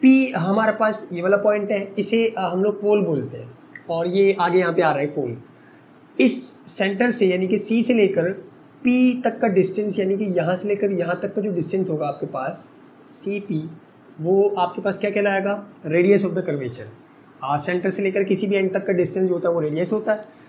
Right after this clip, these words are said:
तो या तो आप किसी भी end तक का distance ले लो mirror तक, या फिर, आ, यहाँ से लेकर पोल तक का distance ले लो, तो वो आपके पास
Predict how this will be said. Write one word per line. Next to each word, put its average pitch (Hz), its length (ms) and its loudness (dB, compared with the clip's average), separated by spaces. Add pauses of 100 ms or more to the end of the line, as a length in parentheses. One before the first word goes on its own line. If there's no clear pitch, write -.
(140)
तो 170 240 0
या 180 100 4
तो 220 180 4
आप 190 300 0
किसी 208 200 0
भी 220 240 2
end 208 240 -4
तक - 120 -2
का - 80 0
distance 196 420 -2
ले 208 60 0
लो 202 180 0 (320)
mirror 175 240 0
तक, 190 280 -4 (340)
या 185 160 4
फिर, 233 440 2
आ, 175 140 2
यहाँ 180 280 2
से 226 120 0
लेकर 208 240 2
पोल 202 260 2
तक 202 200 -2
का 196 260 2
distance 185 400 0
ले 180 100 0
लो, 160 160 -2
तो 175 100 -4
वो 175 220 0
आपके 165 300 -4
पास 165 260 -6